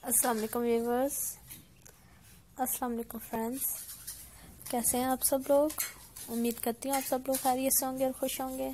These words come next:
तो व्यूअर्स, welcome back to my channel। हम आप लोगों के लिए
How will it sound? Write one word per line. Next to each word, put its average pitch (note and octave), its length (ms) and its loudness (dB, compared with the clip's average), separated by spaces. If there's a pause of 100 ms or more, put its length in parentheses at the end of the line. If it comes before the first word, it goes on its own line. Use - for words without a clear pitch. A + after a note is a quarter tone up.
(120)
तो B3 60 0
व्यूअर्स, A#3 300 4
welcome A3 360 2
back G#3+ 220 -2
to A3 100 -4
my A3 120 0
channel। A3 400 -4 (760)
हम B3 160 4
आप A#3+ 160 6
लोगों B3 240 4
के B3 100 -6
लिए B3+ 100 4